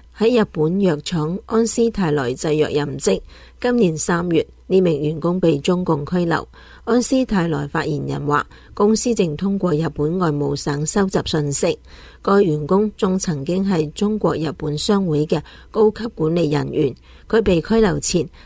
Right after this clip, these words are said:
曾經計劃返回日本。報道話，從二零一五年起，至少有十七名日本國民因為涉嫌從事間諜等活動而被中共政府拘留。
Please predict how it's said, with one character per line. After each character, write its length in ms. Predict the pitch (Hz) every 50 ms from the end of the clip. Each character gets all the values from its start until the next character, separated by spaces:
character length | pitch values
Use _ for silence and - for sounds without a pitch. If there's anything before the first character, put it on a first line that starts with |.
| - -
曾 200 | - 185 165 156
經 220 | 151 202 214 226 220
計 220 | 214 175 156 151
劃 120 | 151 - - -
返 280 | 135 - 131 139 170 175
回 140 | 160 131
日 120 | 131 131 123 -
本。 320 | - 135 131 139 165 185 - - - - - - - - - -
報 160 | - 196 202 196
道 160 | - - 151
話， 260 | 143 143 131 110 - - 190
從 240 | - 185 165 147 156
二 20 | - - 165 160
零 160 | 156 143 123
一 100 | 165 185
五 200 | 190 - 156 143
年 240 | 151 156 156 139 127
起， 420 | - 147 156 175 147 156 185 220 - - - - - - - - - -
至 200 | - - 202 226
少 200 | 226 - 190 180
有 220 | 226 220 180 165 175
十 180 | - - 175 165
七 160 | - - 233 233
名 240 | 240 214 170 156
日 100 | 151 151 151
本 280 | 147 156 151 151 170 190
國 160 | - 175 -
民 220 | - 151 151 147 151 - - - - - - -
因 200 | 247 247 269 277
為 140 | 269 208 180
涉 240 | 165 - - 196 180
嫌 160 | 170 160 151 147
從 300 | - - 170 147 139 143
事 200 | 143 - - 160 151
間 340 | - - 160 156 156 156 151
諜 160 | - 160 156 -
等 200 | - 156 151 151
活 120 | 165 175 160
動 260 | 151 - 165 156 151 - - - - - -
而 140 | - 175 170
被 180 | 151 180 175 165
中 220 | - 226 240 247
共 180 | - 175 156 151
政 240 | - 160 156 156 151
府 180 | - 139 135 - -
拘 160 | - 190 180
留。 240 | 170 170 147 -